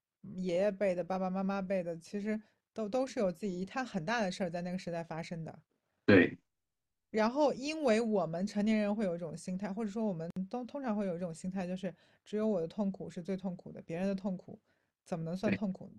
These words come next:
Speaker 2: 对，这个，这个，
Speaker 1: 但其实
Speaker 2: 这个是我非常不喜欢的一个点。
Speaker 1: 就，就是大家会蔑视别人的痛苦，因为只有自己感同身受到了自己的痛苦，而别人的痛苦他其实没有办法衡量，
Speaker 2: 对。
Speaker 1: 所以他觉得只有自己最痛苦，
Speaker 2: 对。
Speaker 1: 别人都不痛苦。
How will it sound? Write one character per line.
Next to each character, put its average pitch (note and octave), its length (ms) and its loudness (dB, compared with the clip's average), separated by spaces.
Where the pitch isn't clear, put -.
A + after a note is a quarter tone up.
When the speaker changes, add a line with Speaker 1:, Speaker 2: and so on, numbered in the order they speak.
Speaker 2:
对， D3 200 12
这 E3 140 10
个， B2+ 100 12
这 A2+ 60 4
个， A#2 100 4
Speaker 1:
但 A#2 80 10
其 - 80 4
实 E3+ 120 12
Speaker 2:
这 D#3 80 12
个 C3+ 60 12
是 C3+ 120 10
我 A2 120 12
非 C3 160 8
常 A2+ 220 10
不 - 60 -2
喜 - 160 -4
欢 F2 180 -2
的 F2 80 0
一 E2+ 100 -2
个 E2 240 -6
点。 - 200 0
Speaker 1:
就， E4 160 -6
就 F4+ 140 -2
是 - 80 -4
大 F4 140 4
家 F4 120 6
会 F4 160 0
蔑 E4 300 2
视 - 160 -2
别 F3+ 140 0
人 F3 100 0
的 F#3 80 2
痛 G3 180 2
苦， E3 160 -4
因 A3 140 -2
为 C4 80 0
只 B3 220 -4
有 A3 160 4
自 B3 200 -8
己 G#3 200 -2
感 F#3+ 280 0
同 E3 240 -4
身 C4+ 200 -2
受 C#4 120 0
到 A3+ 180 4
了 F#3 60 2
自 F#3+ 160 -6
己 G3+ 80 0
的 D#3+ 80 -2
痛 F3 280 -6
苦， D#3+ 160 -8
而 F#3+ 220 6
别 E3+ 200 -2
人 G#3 100 -2
的 A3 60 2
痛 G#3+ 180 0
苦 F#3 120 0
他 G3+ 100 -2
其 G#3 160 -2
实 G3+ 100 -4
没 F#3 140 0
有 G3+ 80 0
办 G3 160 0
法 F#3+ 80 0
衡 E3+ 320 -4
量， E3 260 -2
Speaker 2:
对。 - 40 -16
Speaker 1:
所 G#3+ 80 0
以 G#3+ 40 2
他 G#3+ 40 6
觉 G#3 120 4
得 G#3+ 100 2
只 G#3 160 -4
有 G#3 160 0
自 G3+ 160 -6
己 F#3 60 0
最 F#3 80 -2
痛 F#3+ 180 -2
苦， E3+ 80 -4
Speaker 2:
对。 D#3+ 60 -10
Speaker 1:
别 D3+ 100 -6
人 F#3 160 -2
都 G#3+ 160 -2
不 G3 160 -10
痛 F3 240 -4
苦。 - 180 -14